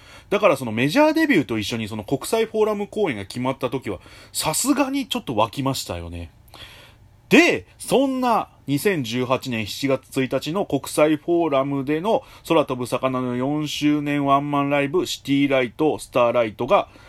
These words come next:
六回目のバンドセットでございました。昼夜二部制でして、僕は両方とも行きました。もう最高でしたね。で、空飛ぶ魚が七月二十五日にニューストレンジャーを発表するっていうタイミングだったんですよ。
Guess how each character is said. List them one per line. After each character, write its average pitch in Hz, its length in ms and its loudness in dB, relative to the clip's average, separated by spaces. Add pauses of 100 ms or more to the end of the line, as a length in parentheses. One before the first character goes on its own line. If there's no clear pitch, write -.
(120)
六 123 260 4
回 139 160 6
目 131 80 0
の 104 100 -4
バ 101 140 -2
ン 104 80 -4
ド 98 100 -4
セ 104 120 -6
ッ 92 40 -6
ト - 160 -14
で 92 60 -10
ご 90 140 -8
ざ 95 120 -2
い 95 60 -6
ま 101 100 -6
し - 80 -8
た。 - 120 -14 (560)
昼 320 340 4
夜 110 140 4
二 120 160 -2
部 151 160 0
制 170 260 0
で 170 120 0
し - 80 -10
て、 151 360 0 (260)
僕 143 220 2
は 110 160 2
両 123 160 0
方 131 160 -2
と 131 100 -8
も 117 200 -4
行 101 100 -12
き 117 60 -4
ま 104 100 -2
し - 60 -10
た。 - 100 -12 (460)
も 107 80 -6
う 98 40 -6
最 143 380 -6
高 165 240 2
で 170 80 4
し 151 120 -4
た 104 120 -4
ね。 90 240 -10 (480)
で、 147 280 -2 (140)
空 330 240 2
飛 156 140 -2
ぶ 123 80 -4
魚 113 380 -4
が 110 240 2
七 - 240 -2
月 302 180 2
二 320 160 -2
十 190 80 0
五 120 140 -2
日 113 160 -8
に 101 100 -6
ニ 120 140 -2
ュ 269 100 2
ー 294 40 2
ス - 100 -12
ト 330 100 -2
レ 330 140 -2
ン 254 80 -2
ジ 135 60 4
ャ - 20 4
ー 113 60 4
を - 20 0
発 107 240 -2
表 131 160 -2
す - 40 -10
る 127 80 -4
っ - 40 -6
て - 80 -6
い 107 60 -4
う - 20 -8
タ 107 160 -2
イ 117 40 -4
ミ 123 100 -4
ン 120 40 -6
グ 117 60 -8
だ 104 80 -4
っ 95 60 -8
た 95 100 -14
ん 87 40 -12
で 82 60 -12
す 80 100 -16
よ。 82 60 -16